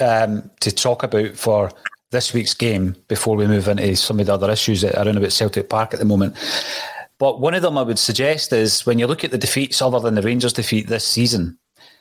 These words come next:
a lot of that, I think, has been down to the fact that we've been so threadbare at the back. Um, you know, you think of the Beaton-Welsh partnership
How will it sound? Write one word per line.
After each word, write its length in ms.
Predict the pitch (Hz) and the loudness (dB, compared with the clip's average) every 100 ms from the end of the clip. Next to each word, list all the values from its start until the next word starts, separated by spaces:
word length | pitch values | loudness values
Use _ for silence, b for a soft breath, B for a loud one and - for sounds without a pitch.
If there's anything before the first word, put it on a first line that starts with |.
| B | B
a 60 | 113 | 0
lot 180 | 120 131 | 0 0
of 60 | |
that, 200 | 127 120 | 0 0
I 140 | 110 117 | 0 -2
think, 280 | - 107 107 | -2 -2 -2
has 120 | 98 | -2
been 200 | 107 104 | 2 2
down 300 | 110 110 104 | 2 2 2
to 160 | - | 0
the 80 | 101 | -2
fact 320 | - 107 95 | -2 -4 -4
that 100 | - | -4
we've 120 | 95 98 | -2 0
been 120 | 104 | 0
so 220 | - 110 | 0 0
threadbare 500 | - 113 107 101 101 | 0 0 -2 0 -2
at 80 | 98 | -2
the 60 | |
back. 400 | 90 107 107 - - _ _ _ _ _ 104 | -2 -2 -2 -6 -14 _ _ _ _ _ 0
Um, 340 | 104 104 104 | 2 2 2
you 80 | 107 | 2
know, 80 | 107 | 2
you 120 | 101 | 0
think 280 | - 107 110 | -2 -4 -2
of 80 | |
the 100 | 98 | -2
Beaton-Welsh 840 | 92 113 - 113 104 98 107 101 - | 0 0 0 0 0 2 0 0 -2
partnership 680 | 107 104 101 - 110 104 | -2 -2 -2 -2 -2 -2